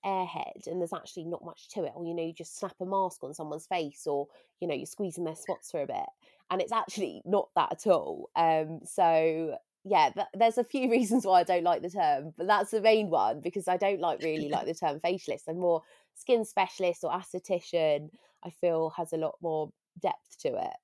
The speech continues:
Speaker 1: if that makes
Speaker 2: Yeah,
Speaker 1: sense.
Speaker 2: definitely. So I know that you rub shoulders with a lot of, um, celebrities and reality T V stars in particular. Um, who is the,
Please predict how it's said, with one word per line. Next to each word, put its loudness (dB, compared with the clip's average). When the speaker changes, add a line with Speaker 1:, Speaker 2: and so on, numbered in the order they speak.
Speaker 1:
if -20
that -6
makes -10
Speaker 2:
Yeah, 8
Speaker 1:
sense. -2
Speaker 2:
definitely. 0
So 10
I 10
know 8
that 2
you 2
rub 6
shoulders 2
with 0
a 6
lot 6
of, 0
um, 2
celebrities -2
and 0
reality 8
T -4
V -4
stars -2
in -2
particular. -4
Um, 6
who 8
is 0
the, 0